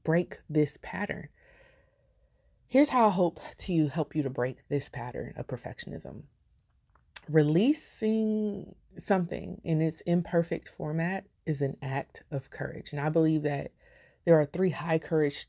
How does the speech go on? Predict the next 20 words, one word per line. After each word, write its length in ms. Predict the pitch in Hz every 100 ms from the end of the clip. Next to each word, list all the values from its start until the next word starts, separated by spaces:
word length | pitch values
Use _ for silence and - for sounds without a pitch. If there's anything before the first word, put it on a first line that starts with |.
| -
things 340 | 156 143 143
that 140 | 139 135
have 240 | 135 131
to 120 | - 127
occur 280 | - 135
for 120 | 127 139
you 140 | 135
to 200 | - -
ascend 340 | 135 143 131
to 100 | -
your 80 | 135
next 240 | - 135 -
level, 240 | 127 -
right? 240 | 127 135 -
High 220 | - 135
courage 340 | - 139 135 -
actions, 480 | 143 - 151 147 -
high 120 | 131
courage 440 | - 127 127 - -
decisions, 680 | 127 - 147 151 143 143